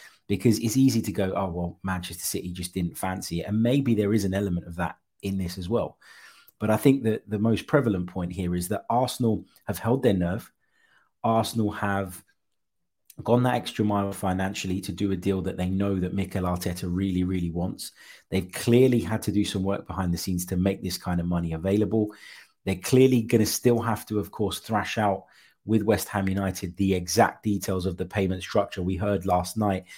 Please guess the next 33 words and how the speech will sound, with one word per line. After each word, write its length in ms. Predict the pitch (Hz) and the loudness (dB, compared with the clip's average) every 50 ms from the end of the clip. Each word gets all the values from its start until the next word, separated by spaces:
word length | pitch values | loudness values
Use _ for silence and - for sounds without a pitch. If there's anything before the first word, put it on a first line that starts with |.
| - - - _ _ _ - | -20 -20 -20 _ _ _ -6
that, 140 | 95 - | -4 -4
of 140 | - 92 - | -4 -6 -8
course, 420 | - - 104 95 90 - - - - - - - _ _ _ | -2 0 0 0 0 -4 -6 -10 -12 -16 -20 -20 _ _ _
uh, 160 | - 92 85 85 | -6 -4 -4 -4
the 80 | 92 | -6
payment 320 | 90 - 113 101 95 98 - | -2 -2 0 0 0 -2 -4
structure 340 | - - 98 95 - - | -2 -4 -4 -4 -4 -4
was 140 | 98 95 90 | -4 -2 0
not 180 | 104 110 113 - | 0 0 0 0
something 320 | - 107 98 95 95 92 | -2 -2 -2 -2 -2 -2
that 140 | 90 90 92 | -4 -2 0
West 240 | 95 98 - - - | 0 -2 -2 0 -2
Ham 220 | 104 98 98 95 | 0 0 2 0
were 140 | 92 92 90 - | 0 -2 -2 -2
entirely 720 | 98 95 92 92 92 - - 104 104 101 98 95 92 90 | 0 0 0 -2 -4 -4 -2 2 4 4 4 4 2 2
satisfied 760 | 87 - - 101 98 95 - 98 87 - - - 92 90 90 | 0 2 2 2 0 0 -2 -6 -6 -6 -4 -2 0 0 0
with. 280 | 90 92 92 90 - - _ _ _ _ _ _ | 0 0 -2 -2 -4 -10 _ _ _ _ _ _
I 80 | - 90 | -8 -8
get 300 | 85 - 107 107 98 - | 0 2 2 2 4 2
that. 260 | 98 92 87 - - _ _ | 0 0 0 0 -4 _ _
Fine, 460 | - - - 101 95 95 95 92 90 | -18 -4 0 0 0 2 0 0 0
there's 140 | 87 87 - | 0 -2 -2
still 160 | - - - | 0 -2 0
work 260 | 95 98 95 - - | 0 0 -2 -2 -4
to 80 | - 92 | -6 -4
be 100 | 92 95 | -2 0
done. 180 | 95 92 87 | 0 0 0
This 140 | 90 87 92 | 0 -2 -4
is 80 | 101 90 | -4 -2
not 240 | 101 104 101 - 98 | -2 -2 -2 -4 -4
a 40 | |
done 260 | 90 98 92 92 92 87 | -2 0 0 0 0 2
deal 280 | 95 98 92 87 90 | 2 2 2 2 -2